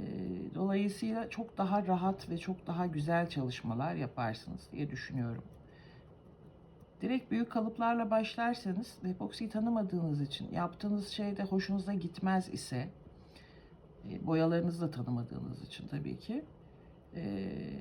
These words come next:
hem emeğiniz, hem epoksiniz, hem boyalarınız ziyan olur. Bunu engellemek için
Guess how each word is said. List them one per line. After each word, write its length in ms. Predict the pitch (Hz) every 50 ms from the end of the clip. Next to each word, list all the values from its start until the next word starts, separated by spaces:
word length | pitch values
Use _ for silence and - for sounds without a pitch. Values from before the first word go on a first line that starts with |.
| 208
hem 240 | 220 196 254 285 302
emeğiniz, 640 | 277 240 226 202 180 165 160 160 180 233 - - - -
hem 200 | 226 226 233 220
epoksiniz, 720 | - 190 190 - 208 202 - - 151 143 147 - - -
hem 200 | 190 202 196 185
boyalarınız 920 | 175 170 165 160 156 151 147 143 147 160 190 214 - - - - - - - - - - - - - - - - - - -
ziyan 340 | 302 277 226 175 135 113
olur. 480 | 104 107 - - - - - - - - - - - - - - - - - - - - - - - -
Bunu 120 | 285 269
engellemek 600 | - 254 247 240 247 240 247 247 247 240 240 233 233
için 360 | - - - - 226 254 247